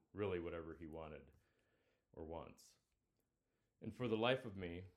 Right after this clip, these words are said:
I will never understand why any non-believer would care for anything said by a non-divine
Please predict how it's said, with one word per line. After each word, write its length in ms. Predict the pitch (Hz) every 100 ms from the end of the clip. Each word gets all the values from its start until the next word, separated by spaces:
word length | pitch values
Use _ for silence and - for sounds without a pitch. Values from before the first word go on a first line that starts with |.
| _ _
I 60 | 92
will 120 | 92
never 280 | 104 113 113
understand 540 | 107 104 - 101 95
why 160 | 95 92
any 180 | 92 90
non-believer 760 | 90 92 101 98 98 90 90 82
would 140 | 82 -
care 540 | - 139 101 80 85 - _ _
for 140 | 104
anything 420 | 98 113 113 110 98
said 300 | 101 92 82
by 140 | 90
a 60 | 87
non-divine 800 | 87 95 110 101 90 87 85